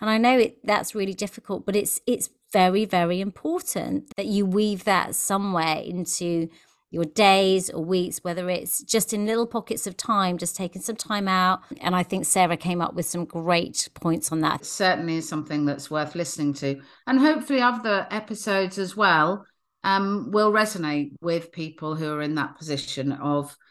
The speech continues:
Speaker 2: caring for someone with a brain injury.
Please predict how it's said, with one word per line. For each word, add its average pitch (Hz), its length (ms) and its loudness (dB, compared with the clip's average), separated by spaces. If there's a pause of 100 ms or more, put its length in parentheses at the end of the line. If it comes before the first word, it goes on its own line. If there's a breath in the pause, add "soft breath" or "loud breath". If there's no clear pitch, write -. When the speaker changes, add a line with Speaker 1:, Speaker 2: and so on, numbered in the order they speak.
(200 soft breath)
Speaker 2:
caring 175 300 2
for 165 140 -12
someone 147 640 -4 (280)
with 156 220 -6
a - 20 -12
brain 143 320 -4
injury. 127 600 -8